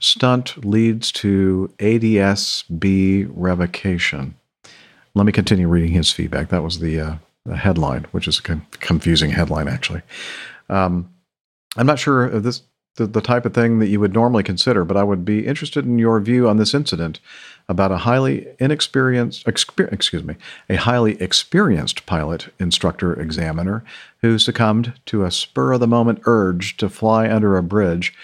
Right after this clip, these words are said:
and is now appealing the sanctions being imposed against her. Also, I just wanted to say a special thank you to Captain Nick for his most recent plane tale, The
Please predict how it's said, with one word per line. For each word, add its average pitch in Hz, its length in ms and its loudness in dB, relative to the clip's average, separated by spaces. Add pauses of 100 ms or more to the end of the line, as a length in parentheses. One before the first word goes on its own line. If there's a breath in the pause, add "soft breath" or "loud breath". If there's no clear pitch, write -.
(400 loud breath)
and 101 340 2
is 92 220 0
now 98 320 4
appealing 92 680 0
the 87 100 -2
sanctions 92 580 -2
being 98 320 0
imposed 95 460 -2
against 95 340 -4
her. 71 140 -12 (680 loud breath)
Also, 127 280 4
I 120 60 4
just 117 160 -4
wanted 131 220 2
to 120 100 2
say 120 180 2
a 117 60 2
special 120 300 -2
thank 120 260 0
you 113 80 2
to 95 80 2
Captain 110 380 2
Nick 139 260 0
for 98 240 -2
his 92 220 0
most 107 320 0
recent 113 320 0
plane 120 240 0
tale, 92 260 0
The 90 440 -2